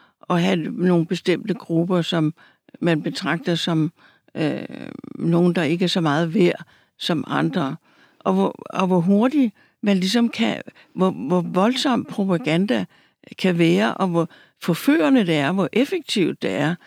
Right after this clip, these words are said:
Så det går ligesom ind i hovederne, hvis det bliver gentaget mange gange nok. Altså, og det, øh,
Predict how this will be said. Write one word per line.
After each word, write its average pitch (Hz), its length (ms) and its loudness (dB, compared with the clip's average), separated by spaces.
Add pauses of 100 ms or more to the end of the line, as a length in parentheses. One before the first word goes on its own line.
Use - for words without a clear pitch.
(240)
Så - 140 0
det 208 140 0
går 208 120 4
ligesom 240 280 2
ind 226 180 2
i 240 40 6
hovederne, 220 680 2 (240)
hvis 180 180 0
det 196 140 -2
bliver 185 240 0
gentaget 226 640 2 (2000)
mange 180 320 2
gange 185 300 0
nok. 135 200 0 (320)
Altså, - 300 -4 (420)
og 190 160 -2
det, 254 240 2 (380)
øh, - 180 -6